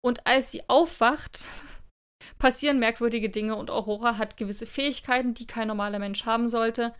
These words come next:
Auch keine Aliens, denn die gibt's in dieser Welt auch. Es ist so eine Weltraumakademie. Wir sind sehr, sehr weit in der, in der Zukunft vorangeschritten. Es gibt mehrere Planeten.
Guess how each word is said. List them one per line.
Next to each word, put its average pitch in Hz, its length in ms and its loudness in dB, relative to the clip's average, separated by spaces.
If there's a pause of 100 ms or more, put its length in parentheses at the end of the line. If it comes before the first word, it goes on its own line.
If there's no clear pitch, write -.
(320)
Auch - 180 -2
keine 226 200 0
Aliens, 269 540 4
denn 226 100 0
die 214 140 -4
gibt's 220 180 -4
in 220 80 -2
dieser 208 240 -2
Welt 202 220 -4
auch. 220 260 0
Es 196 140 -10
ist - 80 -6
so 214 80 -2
eine 208 340 -2 (480)
Weltraumakademie. 240 1300 2 (680)
Wir 233 200 6
sind 220 260 -2 (580)
sehr, 262 320 6
sehr 247 180 8
weit 233 200 4
in 226 100 -2
der, 220 120 2
in 220 100 -2
der 214 100 -2
Zukunft 240 600 -4
vorangeschritten. 226 920 -2
Es 208 60 -6
gibt 220 160 -4
mehrere 208 240 0
Planeten. 247 1000 0